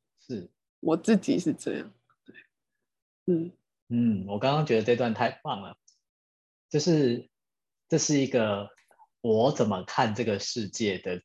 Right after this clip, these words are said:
Speaker 1: 基本本质了，
Speaker 2: 嗯。
Speaker 1: 对不对？
Speaker 2: 嗯。
Speaker 1: 我觉得你刚刚这段很棒欸，因为它就是在说我怎么看这个世界，它其实是影响了我，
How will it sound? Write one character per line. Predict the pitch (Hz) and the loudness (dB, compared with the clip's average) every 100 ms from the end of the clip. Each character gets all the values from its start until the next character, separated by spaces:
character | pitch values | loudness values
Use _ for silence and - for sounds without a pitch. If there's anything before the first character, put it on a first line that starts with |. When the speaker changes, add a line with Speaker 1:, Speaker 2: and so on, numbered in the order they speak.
| - | -8
Speaker 1:
基 | - 120 | -2 0
本 | 120 113 82 - _ _ _ _ _ _ _ _ _ - | 0 0 -2 -6 _ _ _ _ _ _ _ _ _ 4
本 | 202 185 | 6 8
质 | 165 170 180 | 6 2 0
了， | 196 98 | -2 -2
Speaker 2:
嗯。 | |
Speaker 1:
对 | 98 | -2
不 | 104 | -2
对？ | - 92 90 _ _ - | -2 -2 -4 _ _ 0
Speaker 2:
嗯。 | 165 165 | 2 2
Speaker 1:
我 | 170 | 2
觉 | 131 | 2
得 | |
你 | 143 | 4
刚 | 127 | 2
刚 | 131 | 2
这 | 131 | 2
段 | 131 110 | 2 0
很 | 95 90 | -4 -4
棒 | 117 101 | -2 -2
欸， | 92 | -4
因 | 117 | -4
为 | 131 | -2
它 | 139 | -2
就 | 143 135 | -2 -4
是 | - 123 | -4 -4
在 | 127 117 | 0 0
说 | 107 - 117 104 107 107 - _ _ _ _ _ _ _ - | -2 -6 -4 -2 -2 -4 -8 _ _ _ _ _ _ _ 2
我 | 117 | 4
怎 | 131 117 | 4 2
么 | 95 90 85 92 _ _ | -2 -4 -10 -12 _ _
看 | - 135 110 | -2 0 0
这 | 113 | -2
个 | 104 | -4
世 | - 127 110 | -4 -4 -4
界， | - 110 90 90 - | -4 -4 -2 -6 -6
它 | 120 113 | -2 0
其 | 110 - | -2 -8
实 | 95 95 | -10 -10
是 | 92 113 | -8 -8
影 | 113 95 107 | -8 -8 -6
响 | - 92 87 | -4 -6 -6
了 | 87 | -10
我， | 85 - | -12 -14